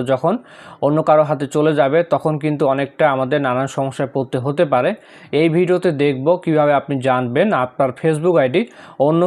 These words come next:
কেউ চালাচ্ছে কি না। এই জন্য ডান পাশে দেখুন থ্রি লাইন আছে, এখানে ক্লিক করবেন। এরপর একটু নিচের দিকে আসবেন, এখানে আপনারা settings and privacy অপশন পাবেন, এখানে ক্লিক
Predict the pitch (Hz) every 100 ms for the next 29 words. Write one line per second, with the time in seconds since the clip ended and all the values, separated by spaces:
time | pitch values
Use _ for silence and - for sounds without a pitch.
0 | 180 180 156 139 139 139 120 117 101 _
1 | _ - 147 156 175 151 143 139 151 165
2 | 135 131 165 170 151 139 135 131 - 160
3 | 135 127 151 165 165 135 120 151 247 -
4 | _ - - - - - 151 170 185 185
5 | 185 165 147 175 156 147 139 131 117 175
6 | 254 _ _ _ _ _ _ - 143 180
7 | 180 170 165 185 180 - 160 143 170 180
8 | - 143 143 139 147 151 151 160 135 160
9 | 143 131 127 180 151 143 147 190 190